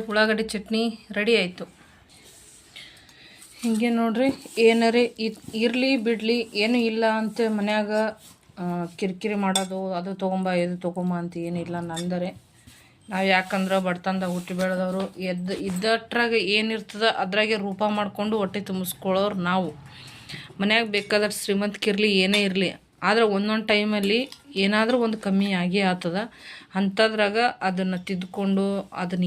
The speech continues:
ಏನೈತಿ ಅದರಲ್ಲಿ ಅಡ್ಜಸ್ಟ್ ಮಾಡಿಕೊಂಡು ಜೀವನ ಮಾಡೋದು ನಾವು ಕಲಿಬೇಕು. ಹಾಗೆ ನಮ್ಮ ಮಕ್ಕಳಿಗೆ ಕೂಡ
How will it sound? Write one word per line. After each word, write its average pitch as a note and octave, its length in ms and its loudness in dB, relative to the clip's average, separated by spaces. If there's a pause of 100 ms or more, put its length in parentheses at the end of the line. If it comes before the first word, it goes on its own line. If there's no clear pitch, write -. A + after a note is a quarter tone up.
(140)
ಏನೈತಿ G#3+ 480 0
ಅದರಲ್ಲಿ F#3+ 360 2
ಅಡ್ಜಸ್ಟ್ F#3+ 380 -4
ಮಾಡಿಕೊಂಡು F3+ 400 -2 (120)
ಜೀವನ F3+ 300 0
ಮಾಡೋದು F3 280 -2 (120)
ನಾವು F#3 160 -2 (140)
ಕಲಿಬೇಕು. G3 580 0 (500)
ಹಾಗೆ G#3+ 280 4
ನಮ್ಮ G3+ 180 -2
ಮಕ್ಕಳಿಗೆ A3 440 -2
ಕೂಡ G#3+ 100 -2